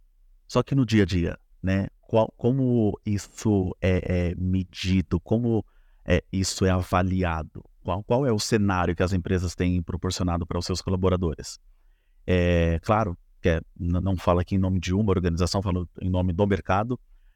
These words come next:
é, as empresas que não se posicionam são posicionadas. Então, a gente, é, lida, um dos slides que eu sempre trago é, é um ranking das vinte empresas, é, que se posicionaram, se posicionaram em prol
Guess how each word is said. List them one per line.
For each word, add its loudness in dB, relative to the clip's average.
é, 2
as -2
empresas 0
que -6
não 2
se -2
posicionam -2
são -4
posicionadas. -6
Então, 0
a 2
gente, 2
é, -4
lida, 2
um -2
dos 0
slides 0
que -10
eu -6
sempre -2
trago 0
é, -2
é 2
um 0
ranking -4
das 0
vinte -2
empresas, 0
é, 2
que -2
se -4
posicionaram, -2
se -8
posicionaram 0
em -2
prol -2